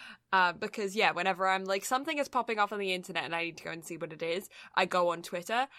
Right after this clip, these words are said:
and the only Twitter account that I have that I'm logged into currently, which I do have a second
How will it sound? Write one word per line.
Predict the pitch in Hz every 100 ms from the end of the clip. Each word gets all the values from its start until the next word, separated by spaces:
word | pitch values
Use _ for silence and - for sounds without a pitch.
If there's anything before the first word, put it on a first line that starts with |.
| - -
and | 202
the | 202 -
only | 226 240 226
Twitter | - 220 190
account | 190 190
that | -
I | 170
have | 175 226 208
that | 180 170
I'm | 170
logged | 170 175 269
into | 339 262 208
currently, | 190 170 - 165 165
which | 185 185 -
I | 190
do | 185 202
have | 170
a | 170
second | 170 165